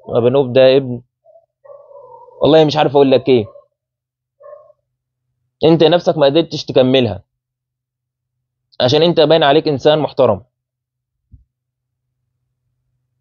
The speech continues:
عمومًا أنا حاولت أقول اللي عندي.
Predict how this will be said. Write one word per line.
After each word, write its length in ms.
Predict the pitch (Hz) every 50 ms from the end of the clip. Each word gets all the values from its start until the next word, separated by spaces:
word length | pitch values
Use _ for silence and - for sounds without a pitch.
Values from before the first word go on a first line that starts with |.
| _ _ _ _ _ _ _ - - - -
عمومًا 540 | 131 139 147 170 185 185 180 175 165 160 - _ _ _ _ _ _ _ _ _ _ _ _ _ _ _ _
أنا 120 | 143 147 151
حاولت 380 | - 151 156 180 175 - _ _ _ _ _ _ _ _ _ _ _ _ _ _ _ _ _ _ _ _ _ _ _ _
أقول 260 | - 127 - 160 180 180
اللي 180 | 165 160 147
عندي. 440 | 135 120 139 147 131 98 98 - -